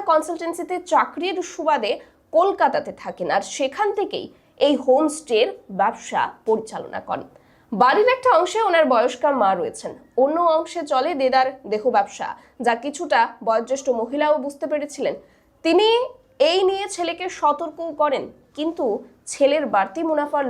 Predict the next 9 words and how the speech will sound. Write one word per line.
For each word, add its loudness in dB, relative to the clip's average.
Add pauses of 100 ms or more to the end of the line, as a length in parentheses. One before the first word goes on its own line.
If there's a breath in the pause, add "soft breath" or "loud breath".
লোভ 6 (120)
সামলে -6
ওঠেনি, -8 (260)
আর 0 (100)
তার 4 (300)
পরিণাম 2 (260)
এদিনের -2
এই -8 (160)
ঘটনা। -8